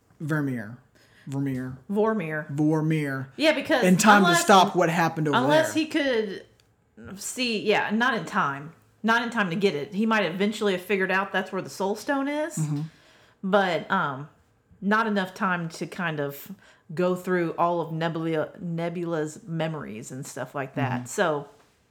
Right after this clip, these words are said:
Speaker 2: yeah, I could have, I don't know if that's why she didn't do it, was because they're still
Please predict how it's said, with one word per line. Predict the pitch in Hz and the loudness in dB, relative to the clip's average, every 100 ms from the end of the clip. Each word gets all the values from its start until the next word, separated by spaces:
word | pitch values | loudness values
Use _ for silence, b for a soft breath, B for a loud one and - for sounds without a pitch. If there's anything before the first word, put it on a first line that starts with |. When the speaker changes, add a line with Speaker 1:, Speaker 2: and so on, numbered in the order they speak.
| _ _ _ - B B - | _ _ _ -20 B B -2
Speaker 2:
yeah, | 220 147 | 0 2
I | |
could | 196 262 | 0 -2
have, | 156 - - _ _ _ b b b b | -2 -6 -18 _ _ _ b b b b
I | 233 | 0
don't | 285 | 2
know | 226 | 0
if | - | 0
that's | 302 - | 0 2
why | 285 330 | 2 2
she | 330 339 | 0 0
didn't | 381 349 | 0 0
do | 370 370 | 0 0
it, | 311 | 0
was | 202 180 | 0 0
because | 196 226 185 165 | 0 0 0 0
they're | 185 220 | 2 0
still | 226 - 220 214 180 | -4 0 2 2 -2